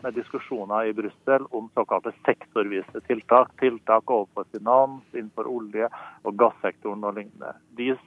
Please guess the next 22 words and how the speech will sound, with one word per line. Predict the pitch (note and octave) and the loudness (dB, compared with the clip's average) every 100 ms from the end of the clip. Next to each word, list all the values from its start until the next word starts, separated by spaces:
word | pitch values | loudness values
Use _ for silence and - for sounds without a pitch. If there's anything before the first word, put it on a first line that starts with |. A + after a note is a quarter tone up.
| _ _ _ | _ _ _
tiltakene | - - A2+ G#2 A2+ A2+ - - _ - | 0 6 4 6 0 -2 -12 -20 _ -4
må | B2+ G#2+ | -2 -2
vi | G#2+ | -4
nå | G#2 A#2 - | -6 -8 -10
studere | A2+ A2+ G2+ | -2 0 2
nærmere, | A#2 G#2 G#2 C3 - | 0 0 -2 -4 -6
for | - - | -14 4
følger | C#3+ B2+ G2+ F#2+ | 4 4 -2 -2
vi | G#2 | -2
prosessen | G#2 A#2+ - A2 - G#2+ G#2 - | -4 -8 -2 -2 -2 -14 -14 -6
tett | A2 - - - - _ | -6 -6 -20 -20 -20 _
i | A#2 | 2
E | G#2+ | 4
U. | D3+ F#3+ _ - | 4 2 _ -2
Det | A2+ | 0
er | |
ikke | A#2 | 4
noe | E3 - | 2 2
tvil | A#2 A2 | 0 0
om | A#2+ | 4
at | C3+ - A2 | 2 2 -8
hvis | A2 D#3 | -4 -4